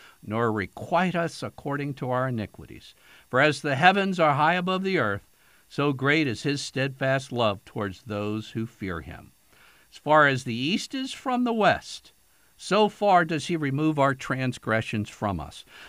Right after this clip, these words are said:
Imagine two F sixteens on a runway, and one's pointed east and one's pointed west.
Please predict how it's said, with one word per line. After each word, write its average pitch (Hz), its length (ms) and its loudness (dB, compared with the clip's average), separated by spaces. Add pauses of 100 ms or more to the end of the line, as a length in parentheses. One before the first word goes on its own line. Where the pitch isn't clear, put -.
Imagine 170 440 2
two 180 240 -2
F 135 160 -2
sixteens 104 880 -6 (480)
on 120 220 4
a 101 80 0
runway, 90 580 0 (380)
and 104 200 -2
one's 147 240 0
pointed 143 400 0
east 247 400 -2 (120)
and 98 220 -4
one's 139 220 -2
pointed 160 400 -2
west. 110 460 0